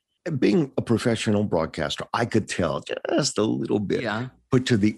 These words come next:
Speaker 1: average ear, it was perfect. So, you know, and I had a comment section. I wrote back to him and I said, "Your development is the work of Satan.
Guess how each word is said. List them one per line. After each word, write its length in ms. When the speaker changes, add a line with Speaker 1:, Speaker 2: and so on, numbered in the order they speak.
Speaker 1:
average 760
ear, 520
it 200
was 180
perfect. 640
So, 380
you 160
know, 60
and 80
I 40
had 80
a 40
comment 400
section. 520
I 140
wrote 320
back 280
to 120
him 140
and 80
I 40
said, 340
"Your 240
development 720
is 180
the 100
work 400
of 160
Satan. 840